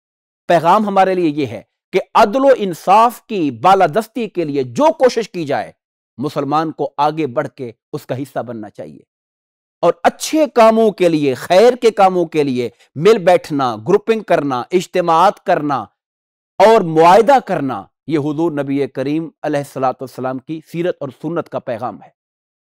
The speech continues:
आपने अपनी अमली जिंदगी के लिए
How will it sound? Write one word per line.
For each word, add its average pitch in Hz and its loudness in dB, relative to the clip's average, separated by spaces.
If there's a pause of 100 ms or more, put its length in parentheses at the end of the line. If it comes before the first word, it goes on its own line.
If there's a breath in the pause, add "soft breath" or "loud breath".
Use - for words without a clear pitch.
(500)
आपने 240 2 (180)
अपनी 233 -2 (200)
अमली 254 2
जिंदगी 185 -2
के 151 -2
लिए 147 -4